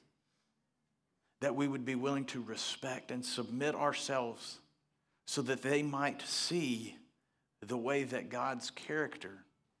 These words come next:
lives, the way that God's character works, the way that God has come to establish order and peace in the lives of people who are full of storms and battles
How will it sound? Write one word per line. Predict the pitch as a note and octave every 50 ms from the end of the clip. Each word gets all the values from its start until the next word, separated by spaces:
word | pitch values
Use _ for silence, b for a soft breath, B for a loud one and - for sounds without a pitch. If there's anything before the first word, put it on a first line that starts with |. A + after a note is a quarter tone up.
| _ _ _ _ _ _ _ _ _ _ _ _ _ _ _ _ _ -
lives, | G#2+ A#2 B2 C#3+ D3 - - - - - - _ _ _ _ _ _ _ _ _ _ _ _ _ _ _ _ _
the | - A#2+
way | C3+ C3+ C3
that | B3 A2 -
God's | B2+ B2+ B2+ A2+ -
character | - - C#3 C3+ C3 - - B2 G#2+ G2 F2+ G2
works, | G#2+ A#2 C3+ C#3+ - - - - - - - - - _ _ _ _ _ _ _ _ _ _ _ _ _ _ _ b b b b b
the | - C#3
way | C#3+ C#3+ C#3+
that | C3+ A#2+ A2+
God | A2+ B2+ C3+ C#3+ D3
has | B2+ B2 B2 -
come | - - C#3+ C#3 C3+
to | - -
establish | B2 A#2+ - - - C#3 D3+ D3+ D3 C3+ B2 A#2 - - - - - -
order | C3 C#3+ D#3+ D#3+ C3+ C3 A2 G#2 G2 - - - _ _ _ _ _ _ _ _ _ _ _ _ _ -
and | A#2 A#2 A2+
peace | - - - E3 D#3+ C#3 A#2+ - - -
in | A#2+ B2
the | A#2+
lives | A#2 A2 A#2 B2+ C3 C3+ C3+ B2 - -
of | A2 - - -
people | - - D3+ C#3+ D3 - G#2 G#2 G2+ - - _ _ _ _ _ _ _ _ _ _ _ _ _ _ _ _ _
who | - C#3+ C#3
are | C3 A#2
full | - - - - C#3+ D3 C#3+ D3 C#3+ C#3 B2 A#2+ B B B B -
of | - -
storms | - - - - - - D3 D3 D3 D3 C#3+ C#3 C#3 C3+
and | A#2+ A#2+ A#2 A#2 G#2+
battles | B2+ C3 C#3+ D3 C3+ C3 A#2 G#2+ -